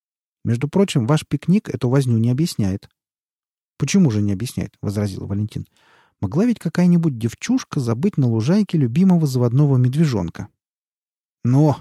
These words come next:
это вы бросьте", — решительно сказал Нунан. "Ничего себе медвежонок!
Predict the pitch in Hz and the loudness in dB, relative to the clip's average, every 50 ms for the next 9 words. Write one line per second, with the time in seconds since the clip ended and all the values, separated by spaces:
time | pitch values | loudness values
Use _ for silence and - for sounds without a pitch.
0 | - _ - - 131 - 175 151 139 127 123 131 131 117 107 - - 113 107 - | -8 _ -6 -4 -2 0 2 2 2 2 2 2 2 2 0 -2 -8 -12 -12 -14
1 | _ _ - 98 98 - - 104 - - 95 92 - - 95 95 92 92 92 98 | _ _ -8 -6 -6 -6 -6 -8 -8 -6 -8 -8 -6 -6 -6 -4 -4 -4 -2 -2
2 | 98 95 87 82 - - _ _ _ _ _ _ _ - - 180 170 - - 208 | -2 -2 -2 -4 -8 -12 _ _ _ _ _ _ _ -4 -2 -2 0 0 0 0
3 | 185 170 156 - 165 170 165 165 165 160 165 165 151 160 156 147 139 127 - - | 2 2 0 0 0 2 4 4 4 4 2 2 4 4 2 2 2 0 -2 -8